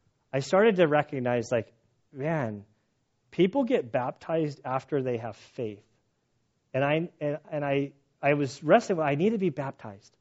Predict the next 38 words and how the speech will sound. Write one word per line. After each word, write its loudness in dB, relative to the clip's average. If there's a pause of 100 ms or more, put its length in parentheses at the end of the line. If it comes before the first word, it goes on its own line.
(640)
But -2
then 4
I 4
had 2
this -2
picture -4
of -4
when 0
I 2
was -4
a -6
little 4
kid 2
in 2
the -2
Catholic -4
Church 2
and 0
the 0
priest 2
was -2
holding 4
me 2
and 6
I 4
know 8
it 6
was 2
my 2
baptism. 2
And, -2 (400)
and, 2 (960)
and 2
so 6
then 6
I 2
started 0
going, 0